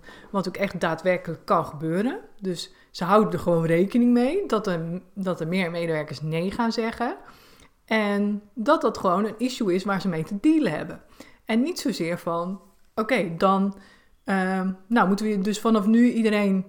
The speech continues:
gaan we leren nee zeggen. En vervolgens gaan we ze allemaal ontslaan." Weet je,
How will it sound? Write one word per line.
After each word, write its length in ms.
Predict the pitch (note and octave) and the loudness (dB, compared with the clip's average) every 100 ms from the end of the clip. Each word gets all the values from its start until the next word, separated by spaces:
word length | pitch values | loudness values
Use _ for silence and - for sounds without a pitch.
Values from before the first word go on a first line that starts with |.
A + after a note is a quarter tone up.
| - _ | -10 _
gaan 240 | - F#3+ | -2 0
we 60 | F3+ | 2
leren 340 | G3 F3+ F3 | 2 2 2
nee 220 | G3 C4 | 2 2
zeggen. 420 | C#4+ D4 D4 D4 G#4 - - - _ | 2 -2 -2 -4 -4 -8 -20 -20 _
En 220 | - A3+ | 0 0
vervolgens 360 | G#3+ A3+ B3+ - | 0 0 0 0
gaan 180 | C4+ A#3+ | 2 4
we 60 | |
ze 80 | A#3+ | 4
allemaal 180 | A3 A3+ | 4 2
ontslaan." 560 | A#3 - B3 D#3+ - G3+ - | 0 0 0 0 -4 -12 -2
Weet 220 | A3+ B3+ | 0 0
je, 360 | D#4+ G4 F4+ | -2 -4 -6